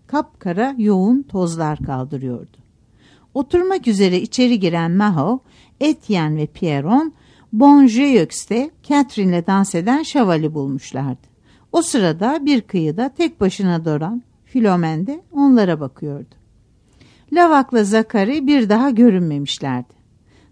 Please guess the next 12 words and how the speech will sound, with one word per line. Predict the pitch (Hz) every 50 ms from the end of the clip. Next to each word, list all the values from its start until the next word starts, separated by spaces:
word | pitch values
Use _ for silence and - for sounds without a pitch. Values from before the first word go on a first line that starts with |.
| _ _ -
Dans | 320 359 381 -
salonunun | - - 285 233 214 202 196 190 185 180 175 180 180
çevresinde | - - 220 190 190 202 202 190 - 226 220 202 214 214
sıra | 202 - 247 220 233 214 196
bulunamadığından | 208 202 202 208 208 202 190 170 151 143 147 156 143 139 143 143 151 196 254 311 320 - - _ _ _ _
her | _ 302 349 359 349 254 214
danstan | 220 202 196 196 - - 190 180
sonra | 180 - - 180 170 165 170 170
Catherine | - - 262 233 233 - - 277 320 339 320 254
babasının | 269 254 220 254 240 - 247 220 208
masasında | 190 175 170 160 - 185 180 - 196 196 196 269 277 247
dinleniyordu. | 285 269 262 254 254 247 233 214 175 151 139 139 139 - - 139